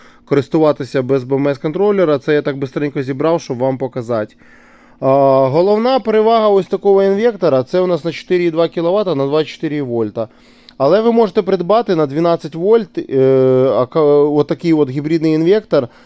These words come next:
на два кіловата. Е, вам вистачить для мінімальної автономії: це насос на воду, е, котел,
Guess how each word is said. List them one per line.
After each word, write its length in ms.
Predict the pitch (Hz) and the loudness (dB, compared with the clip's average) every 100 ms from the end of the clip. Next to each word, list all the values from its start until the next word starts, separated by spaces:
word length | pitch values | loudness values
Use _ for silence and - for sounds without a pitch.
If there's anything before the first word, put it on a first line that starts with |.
| _ _ | _ _
на 1120 | 123 139 151 156 156 156 156 156 151 151 135 120 | -2 2 2 2 2 2 2 2 2 2 2 0
два 200 | 165 175 | 0 0
кіловата. 720 | 170 156 143 143 120 110 110 _ _ _ _ _ - | 0 0 2 0 0 -6 -10 _ _ _ _ _ -4
Е, 40 | |
вам 440 | 127 135 185 214 208 | 0 2 2 0 0
вистачить 380 | 220 - 175 175 | -2 -2 -4 0
для 100 | 185 | 2
мінімальної 720 | 190 190 190 180 165 151 147 | 2 2 2 2 2 2 0
автономії: 800 | 131 139 - 208 254 254 220 196 | 0 0 0 0 2 2 4 2
це 480 | - 175 175 165 160 | 2 2 4 4 4
насос 520 | 160 151 190 175 - | 0 0 0 0 2
на 100 | 180 | 0
воду, 480 | 208 269 254 233 226 | 0 0 0 0 -2
е, 60 | - - _ - 139 147 147 143 139 | -4 -14 _ -4 2 4 4 4 2
котел, 760 | 196 196 - 262 247 233 220 | 0 -2 0 2 4 2 -2